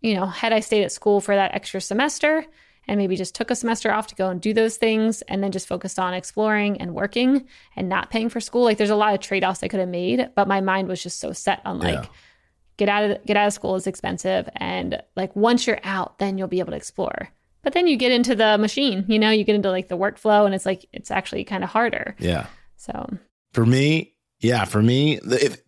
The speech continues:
Speaker 2: the one thing I would tell myself to say yes to that I eas-, like, said no for, <sighs> and now looking back, I didn't really have a good reason. Like, I was,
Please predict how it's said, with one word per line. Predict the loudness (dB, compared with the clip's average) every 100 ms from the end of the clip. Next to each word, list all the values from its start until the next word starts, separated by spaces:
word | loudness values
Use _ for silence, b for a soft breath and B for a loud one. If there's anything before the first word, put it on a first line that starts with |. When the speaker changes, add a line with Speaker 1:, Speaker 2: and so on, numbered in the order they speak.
| _ _
Speaker 2:
the | 0 2
one | 4 2 2
thing | 2 4
I |
would | 2 2
tell | 0
myself | -2 -2 -2 -2
to |
say | -2
yes | 0 0 0
to | 0
that | 2 0
I | -2 -6
eas-, | -4 -4 -4 -4
like, | -6
said | -2 -4 -4
no | -6
for, | -4 -4 -4 -6 -8
<sighs> | -8 -4
and | 0 2
now | 2
looking | 0 0 -4
back, | -2 -4 -4
I | -2
didn't | 0 0
really | -2
have | -4 -6
a |
good | -8 -6
reason. | -8 -4 -4
Like, | -6 -8
I | -10
was, | -12 -16